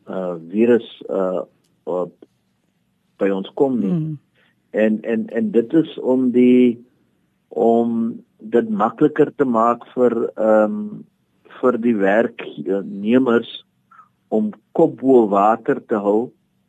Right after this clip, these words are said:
Speaker 1: en, ehm, en, en, en die werk, ehm, die werknemers en, en, en die werkgewers om,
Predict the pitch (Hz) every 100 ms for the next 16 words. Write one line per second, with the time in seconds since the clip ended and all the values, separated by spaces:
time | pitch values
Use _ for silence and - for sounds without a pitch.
0 | _ _ _ - - 110 110 110 110 110
1 | 110 110 107 107 - 92 110 110 110 107
2 | _ 117 113 - 110 110 107 107 107 95
3 | 98 117 123 - - - 110 110 104 104
4 | 101 98 - 113 104 110 117 101 107 117
5 | 113 104 - 104 104 95 101 107 104 104
6 | 95 104 113 - - 127 120 123 113 -
7 | 110 110 107